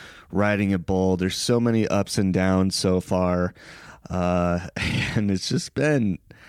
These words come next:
absolutely wild, and I feel like I owe you guys a bonus episode at the very least because Adam and I have been having,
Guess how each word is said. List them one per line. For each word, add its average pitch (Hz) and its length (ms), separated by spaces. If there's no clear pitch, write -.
absolutely 95 880
wild, 87 840
and 90 520
I 90 80
feel 135 260
like 131 180
I 107 240
owe 104 140
you 104 200
guys 90 360
a 85 60
bonus 90 500
episode 85 760
at - 140
the 95 80
very 90 340
least 87 480
because 85 480
Adam 92 300
and 90 100
I 85 140
have 82 180
been 85 160
having, 85 540